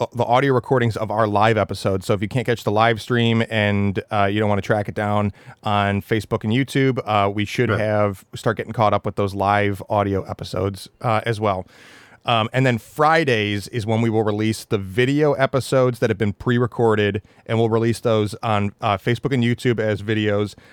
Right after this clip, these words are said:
Speaker 1: uh, and also the audio episode that matches the most current release every Friday. So still releasing a lot of content, but that's the
Speaker 2: Yes,
Speaker 1: schedule.
Speaker 2: yes. We should probably put up a chart or something,
Speaker 1: <laughs> I
Speaker 2: 'cause
Speaker 1: know, yeah.
Speaker 2: I, I know we're confused. I, I can imagine someone watching this like,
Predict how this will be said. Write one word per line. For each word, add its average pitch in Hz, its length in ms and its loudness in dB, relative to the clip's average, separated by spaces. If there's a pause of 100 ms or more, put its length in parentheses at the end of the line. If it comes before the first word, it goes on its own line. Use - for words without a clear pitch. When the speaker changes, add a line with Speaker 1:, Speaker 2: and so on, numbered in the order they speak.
(120)
Speaker 1:
uh, 104 260 0
and 107 180 -6
also 120 380 0
the 107 160 -2
audio 107 380 0
episode 104 440 -4
that 104 160 -6
matches 107 600 -2
the 113 80 -4
most 104 260 -2
current 107 320 0
release 101 540 -4 (240)
every 104 180 -2
Friday. 92 500 -4 (360)
So 107 320 0
still 202 480 0
releasing 175 400 2
a 143 40 4
lot 135 200 4
of 117 60 0
content, 113 580 2
but 113 100 0
that's 123 180 2
the 131 60 4
Speaker 2:
Yes, 170 320 4
Speaker 1:
schedule. 131 140 0
Speaker 2:
yes. 131 340 0 (360)
We 170 100 2
should 214 100 0
probably 220 220 2
put 175 140 2
up 143 100 2
a 113 60 0
chart 139 340 2
or 131 40 2
something, 123 380 -2
Speaker 1:
<laughs> - 0 -
I 147 80 2
Speaker 2:
'cause 151 260 2
Speaker 1:
know, 143 200 2
yeah. 127 260 2
Speaker 2:
I, 160 320 0 (320)
I - 20 -2
know 247 160 6
we're 208 220 2
confused. 208 460 -2
I, 160 220 2
I 170 40 0
can 170 140 -6
imagine 147 320 -2
someone 127 240 -4
watching 127 280 -2
this 127 120 -10
like, 127 340 -4